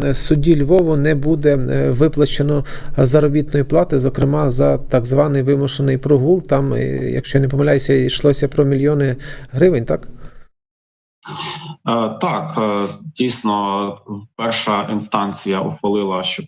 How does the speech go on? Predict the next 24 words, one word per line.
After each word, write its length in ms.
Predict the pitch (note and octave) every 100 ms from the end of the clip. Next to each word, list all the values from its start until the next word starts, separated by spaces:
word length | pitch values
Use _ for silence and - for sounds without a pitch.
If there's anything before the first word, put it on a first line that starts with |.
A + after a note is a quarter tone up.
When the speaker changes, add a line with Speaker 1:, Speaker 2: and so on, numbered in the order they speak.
| -
Speaker 2:
поновити 640 | G#2 A2+ F3 - A#2+ G2+
і 340 | G2 G2 F#2+
виплатити, 580 | F#2+ G#2 G#2+ E2+ F#2 -
е, 500 | F#2 F2+ F2 F#2+ F2
ці 140 | E2+ -
кошти 360 | - A#2+ -
за, 260 | D#2+ G2 F#2+ A2 -
е, 40 | G#2 G2 G2 - - _ - _
вимушений 500 | G#2+ G#2 G#2+ G#2+ G#2
прогул. 540 | G#2 A#2+ C#3+ A#3 A#3+ - - - - A2
Е, 160 | G2+
з 60 | G2+
того, 280 | - C3+ B2+
що 260 | - A2+
ми 200 | A2 A2
почули, 800 | A2 A2+ - A2+ G#2+ G#2 G2 F#2+ E2 -
е, 640 | G#2+ G2 G2 F#2+ F#2+ F#2+
сьогодні 460 | F#2 - G#2+ G#2+ G2
під 160 | E2+ E2
час 260 | - G2
засідання, 560 | G2+ - A2 G2+ G2 F#2+
це 260 | - G#2
те, 240 | F#2 G#2+ G2+
що, 600 | - - G2 F#2 F2+ -